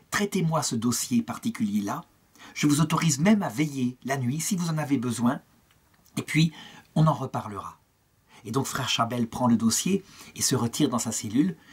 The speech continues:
où il commence à travailler. Et puis voilà que l'obscurité commence à venir. Alors il demande à un frère laid s'il n'a pas un peu d'huile, parce que sa lampe est en train de baisser.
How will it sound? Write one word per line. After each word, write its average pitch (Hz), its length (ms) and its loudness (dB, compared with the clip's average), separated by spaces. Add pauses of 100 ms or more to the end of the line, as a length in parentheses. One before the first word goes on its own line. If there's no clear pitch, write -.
(160)
où 127 60 2
il 113 120 6
commence 131 320 2
à 117 60 -8
travailler. 117 580 -2 (440)
Et - 40 -10
puis 127 140 -10
voilà 135 260 0
que 135 320 2 (440)
l'obscurité 131 640 -4
commence 143 320 -2
à 139 40 -6
venir. 117 500 -6 (260)
Alors 123 200 -6
il 131 100 -6
demande 151 440 2 (220)
à 117 100 -6
un 117 100 0
frère 117 360 -8
laid 180 260 0 (380)
s'il - 180 -8
n'a 131 120 -2
pas 165 120 0
un 156 160 0
peu 151 160 2
d'huile, 143 380 0 (160)
parce 220 120 -4
que - 80 -4
sa - 140 0
lampe 160 260 0
est 151 120 -4
en 131 80 -2
train 143 160 -10
de 131 60 -6
baisser. 113 460 -4